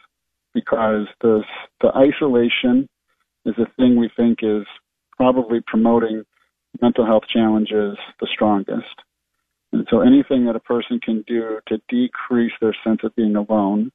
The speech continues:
is gonna be to their benefit. Um, in addition to that, some of the things that you, you might logically expect,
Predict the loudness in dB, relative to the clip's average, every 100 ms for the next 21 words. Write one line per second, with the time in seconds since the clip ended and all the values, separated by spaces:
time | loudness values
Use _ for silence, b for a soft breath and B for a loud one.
0 | _ -8 -2 -2 -2 -4 -16 -18 -4 0
1 | 0 2 0 0 -2 -4 -6 _ _ _
2 | B B B _ _ -2 2 4 4 4
3 | 2 4 2 2 0 0 0 0 0 0
4 | -4 -10 _ _ _ -6 -2 -2 0 2
5 | 2 2 0 0 -2 _ _ _ -10 -10
6 | -2 2 2 2 0 0 -2 -4 -2 -2
7 | -6 -2 0 0